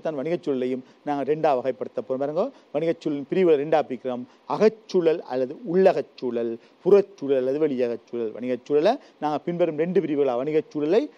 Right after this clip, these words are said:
பிரிவுகளை ரெண்டாக பிரிக்கிறோம். வணிகச் சூழலின் பிரிவுகளை பின்வரும் இரண்டு பிரதான பிரிவுகளாக பிரிக்கலாம். அவை ஒன்று அகச்சூழல் அல்லது உள்ளகச்சூழல், இரண்டாவது புறச்சூழல் அல்லது வெளியகச்சூழல். அகச்சூழல் அல்லது உள்ளகச்சூழல், இரண்டாவது புறச்சூழல் அல்லது வெளியகச்சூழல் என்று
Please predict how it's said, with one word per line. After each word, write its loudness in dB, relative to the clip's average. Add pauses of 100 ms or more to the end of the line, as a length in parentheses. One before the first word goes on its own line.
(140)
பிரிவுகளை 2
ரெண்டாக 2
பிரிக்கிறோம். -4
வணிகச் -2
சூழலின் 0
பிரிவுகளை 2 (320)
பின்வரும் -2
இரண்டு 2
பிரதான 0
பிரிவுகளாக 0 (100)
பிரிக்கலாம். 0 (400)
அவை 2
ஒன்று -4 (340)
அகச்சூழல் 4
அல்லது 4
உள்ளகச்சூழல், 2 (320)
இரண்டாவது 2
புறச்சூழல் 2
அல்லது -2
வெளியகச்சூழல். -4 (100)
அகச்சூழல் -4
அல்லது -2
உள்ளகச்சூழல், 0 (260)
இரண்டாவது 0
புறச்சூழல் 0
அல்லது 2 (320)
வெளியகச்சூழல் 0
என்று -6